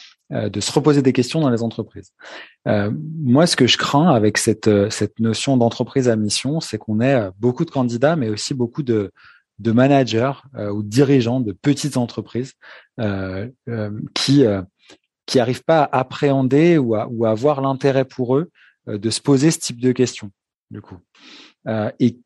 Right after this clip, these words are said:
et de l'aborder sous, sous l'angle, euh, du, du pourquoi et de la mission de l'entreprise, euh, ça peut faire peur à certains managers ou à certains dirigeants. Donc, euh,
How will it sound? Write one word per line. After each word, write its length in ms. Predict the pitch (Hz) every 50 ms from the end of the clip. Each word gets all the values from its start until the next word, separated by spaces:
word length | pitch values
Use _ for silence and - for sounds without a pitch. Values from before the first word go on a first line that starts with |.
| _ -
et 160 | - 127 117 107
de 140 | 104 113
l'aborder 480 | 139 156 160 165 165 147 151 151 165 160
sous, 320 | 151 - - 131 127 135 - -
sous 360 | - - - - 127 123 117
l'angle, 500 | 117 117 135 147 160 151 127 113 104 - _ _ _ _ _ _ -
euh, 260 | 120 110 107 104 104
du, 280 | 101 101 101 104 117 113
du 160 | 104 104 110
pourquoi 600 | 107 - 151 147 - - - 147 147 143 139 139 -
et 80 | 123 110
de 60 | 104
la 80 | 113 107
mission 320 | 120 131 131 - - 143
de 60 | 135
l'entreprise, 640 | 127 117 110 - 120 101 - - 139 170 196 160 120 - _ _ _ _ _ - - - _ _ _ _ -
euh, 240 | 117 110 107 104 104
ça 200 | - - 113 110
peut 120 | 151 160
faire 220 | 160 156 127 - -
peur 400 | - 151 170 185 - - _ _ _ _
à 120 | - 120 110
certains 300 | - 123 - - 143 139
managers 520 | 135 127 127 123 117 113 110 139 156 170 143
ou 100 | 131 117
à 60 | 110
certains 320 | - - 117 - - 123 120
dirigeants. 420 | 113 120 107 113 110 107 98 95 _ _ _ _ - - - - - _ _ _ _ _
Donc, 300 | - 127 127 123 - - - - - _ _ _ _ _ 202
euh, 200 | 151 123 120 -